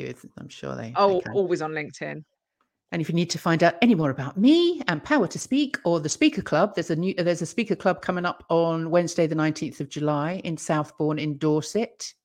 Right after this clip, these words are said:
Speaker 1: If anybody out there is listening or wants to come along, then, uh, you can get in contact and book a space i-, on Power to Speak, the, uh, the website.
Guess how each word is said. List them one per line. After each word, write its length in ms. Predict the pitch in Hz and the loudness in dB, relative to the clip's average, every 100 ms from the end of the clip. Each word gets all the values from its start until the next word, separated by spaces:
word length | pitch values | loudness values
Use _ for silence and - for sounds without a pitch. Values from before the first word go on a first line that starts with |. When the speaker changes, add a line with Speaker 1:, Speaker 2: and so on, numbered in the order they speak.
| _ | _
Speaker 1:
If 120 | 147 - | -10 -4
anybody 600 | 151 151 147 143 143 151 | -4 -2 -4 -4 -4 -4
out 180 | 147 - | -4 -2
there 180 | 143 | 0
is 160 | 139 139 | 0 -2
listening 480 | 170 214 - 294 294 | -4 -2 -2 -2 0
or 100 | 160 | -2
wants 200 | 160 - | -4 -6
to 60 | 160 | -8
come 200 | - 170 | -4 -2
along, 340 | 180 240 269 254 | 2 2 0 -2
then, 320 | 175 180 170 | -2 0 -2
uh, 120 | 170 - | -4 -6
you 180 | 170 170 | -6 -6
can 140 | 175 | -6
get 180 | 165 185 | -2 -2
in 120 | 170 | -4
contact 640 | 160 - 175 - 175 - - - - | -6 -8 -4 -2 -4 -6 -20 -20 -10
and 160 | - 156 - | -6 -6 -2
book 140 | 185 175 | -4 -4
a 40 | |
space 500 | - 165 160 - - _ _ _ | -4 -2 -2 -6 -18 _ _ _
i-, 60 | 160 - | -8 -2
on 160 | 147 | -2
Power 240 | 135 151 139 | 0 -2 -2
to 120 | - | -6
Speak, 420 | - 143 139 _ - | -6 -6 -6 _ -8
the, 260 | 135 131 | -4 -2
uh, 160 | 143 139 - - | -4 -6 -12 -8
the 80 | |
website. 400 | 131 113 - - | -4 -4 -6 -12